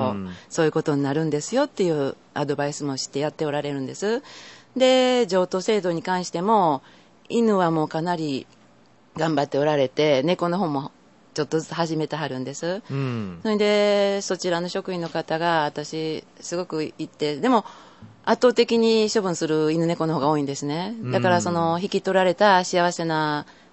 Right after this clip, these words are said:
Speaker 2: 犬ちゃん、猫ちゃんを持って帰らはる人に、「この一匹の上に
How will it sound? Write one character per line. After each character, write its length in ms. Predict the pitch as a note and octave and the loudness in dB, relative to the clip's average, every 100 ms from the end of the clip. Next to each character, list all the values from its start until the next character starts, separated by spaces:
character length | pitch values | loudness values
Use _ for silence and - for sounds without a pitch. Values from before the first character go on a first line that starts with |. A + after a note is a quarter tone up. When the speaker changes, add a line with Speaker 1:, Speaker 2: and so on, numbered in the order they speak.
| - | -8
Speaker 2:
犬 240 | D#3+ D#3 | -2 -2
ち 140 | C3+ D3 | 2 2
ゃ 80 | |
ん、 60 | D3 | 2
猫 220 | D#3+ D#3+ | 0 -2
ち 120 | C#3+ | 0
ゃ 60 | C#3+ | 2
ん 60 | D#3 | 4
を 300 | E3+ D3+ C3+ | 6 6 4
持 80 | |
っ 40 | C#3+ | 0
て 100 | D3 | -4
帰 220 | D#3 D3+ | -2 -2
ら 80 | D#3 | 0
は 100 | D#3 | -4
る 80 | C#3+ | -6
人 220 | - D#3+ | -6 -2
に、 360 | G3 A#3 D#3 - - - - - _ _ _ _ | 2 2 0 -4 -14 -20 -20 -20 _ _ _ _
「こ 140 | - G#3 | 0 2
の 200 | G3+ G#3 | 4 2
一 100 | G#3+ | 0
匹 220 | B3 A3 | -2 0
の 140 | F#3+ F#3 | 0 0
上 120 | F#3+ | 2
に 460 | B3+ A3 D#3+ - | 4 4 0 -4